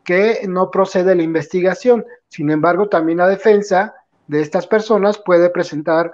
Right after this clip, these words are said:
un juicio de amparo en caso de que esta determinación de no proceder por considerar que no hay delito,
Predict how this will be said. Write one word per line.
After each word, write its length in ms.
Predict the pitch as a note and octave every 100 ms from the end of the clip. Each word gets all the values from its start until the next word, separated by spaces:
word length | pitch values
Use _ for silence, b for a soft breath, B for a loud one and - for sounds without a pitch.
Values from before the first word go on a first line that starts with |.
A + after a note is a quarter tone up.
| B B -
un 240 | E3 F3
juicio 340 | E3 G3 F#3+ G3
de 60 |
amparo 440 | F#3 F3+ G3 F#3 A3
en 60 |
caso 320 | G3 E3 E3 F3+
de 140 | D#3+
que 160 | - E3+
esta 320 | E3+ F#3 E3+
determinación 960 | D#3+ D#3+ D3+ D3 D3 D3 - E3+ F3 F3 b b -
de 160 | D#3
no 220 | D#3 F#3 G3+
proceder 680 | G#3+ A3 E3+ F3 G#3 G3
por 180 | - D3+
considerar 480 | D#3+ D3+ D#3 D3+ D#3
que 100 | E3
no 80 | D#3+
hay 80 | E3
delito, 500 | F3+ G3 - G3+